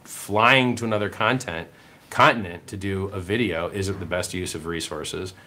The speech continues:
And it's just, I have the best production quality in my studio. I shoot eight K, I stream four K. There's no reason not to do a live stream with me digitally.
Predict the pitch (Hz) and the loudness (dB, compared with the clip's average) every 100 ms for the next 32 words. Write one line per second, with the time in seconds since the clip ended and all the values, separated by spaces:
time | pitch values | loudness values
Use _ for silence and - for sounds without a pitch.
0 | - - 92 92 - 131 127 - - _ | -20 -12 -6 -6 2 2 2 -4 -20 _
1 | - - _ - 95 117 123 110 95 85 | -20 -20 _ 0 4 8 6 4 -8 -2
2 | 104 110 - 104 101 107 92 90 87 87 | -2 -2 -2 0 0 -2 0 2 2 0
3 | 87 87 - _ 90 90 90 87 87 90 | -4 -6 -14 _ -6 -2 0 0 0 -4
4 | 101 - 95 85 76 76 76 - - 85 | -8 -4 -2 -2 -4 -4 -10 -16 -14 -10
5 | 76 - 92 92 98 98 107 92 87 87 | -8 -6 -6 -4 -6 -2 0 0 0 -2
6 | 101 - - - - 98 107 - 123 120 | -6 -12 -8 -6 -2 0 0 2 0 2
7 | 92 82 76 76 - 90 82 90 92 95 | -2 -2 -4 -8 -12 -8 -6 -4 -2 -2
8 | 98 95 85 82 82 - 82 85 78 78 | -2 -2 -2 -2 -4 -6 -6 -4 -4 -4
9 | 80 - 82 80 - 76 73 - 87 80 | -6 -6 -6 -8 -10 -10 -10 -8 -8 -8
10 | 78 76 71 | -8 -10 -12